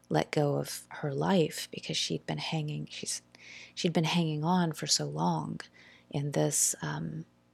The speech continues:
quadriplegic state due to M S. Nothing was getting better. It never had. She'd been in this state for almost twenty-five years. Things were getting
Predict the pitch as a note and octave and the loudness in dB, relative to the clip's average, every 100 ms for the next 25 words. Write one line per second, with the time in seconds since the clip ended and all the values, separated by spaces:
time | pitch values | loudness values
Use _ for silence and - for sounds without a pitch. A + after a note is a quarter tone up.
0 | _ - - - - _ _ _ _ _ | _ -20 -20 -20 -20 _ _ _ _ _
1 | - - F#3 F3+ F3+ - E3+ D#3 E3 - | 2 8 10 10 2 2 0 2 0 2
2 | - D#3 D#3 A3+ - - _ _ - - | 2 4 2 -2 -6 -12 _ _ -6 0
3 | D#3+ - - D3+ C#3 D3 F#3+ - - - | 0 0 0 0 0 0 0 0 -2 -6
4 | D#3 D3+ - D#3 D3+ - D3+ D3 C#3 C#3 | -2 0 0 -2 -2 -2 -2 -2 0 0
5 | D3 F#3 A3+ - - _ - D3+ D3+ D3 | 2 0 0 -6 -20 _ -4 0 0 0
6 | C#3+ - C#3+ D#3 G#3+ G#3 - D#3 - C#3+ | 0 0 2 4 4 4 0 0 -2 -2
7 | C#3 C#3 D3 - - E3+ A3+ - D#3 D3+ | -2 -2 2 2 4 4 2 -2 -6 -4
8 | D3+ D#3+ C#3+ C#3+ - D#3+ D3+ D3 C#3+ C#3+ | -4 -4 -4 -2 -2 -2 -2 -2 -4 0
9 | F3 F3+ F3 F3 E3 - D#3+ D3 - D3 | 2 4 4 4 4 2 0 0 -4 -4
10 | C#3 | -4